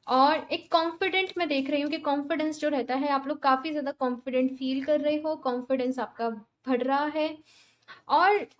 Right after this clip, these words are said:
अपने ऊपर प्राउड होना, basically मुझे इसका,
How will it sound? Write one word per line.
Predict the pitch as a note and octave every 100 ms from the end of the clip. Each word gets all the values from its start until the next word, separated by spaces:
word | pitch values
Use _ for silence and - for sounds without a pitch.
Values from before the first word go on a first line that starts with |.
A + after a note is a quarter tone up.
| _ - _ _ -
अपने | G4 G#4 G#4+
ऊपर | G#4 G#4+
प्राउड | G#4+ D#4+ C4+ C#4+
होना, | C#4+ A3 A3+
basically | D4+ D#4 F4+ G4 F#4+
मुझे | E4+ F4+
इसका, | F4 F4+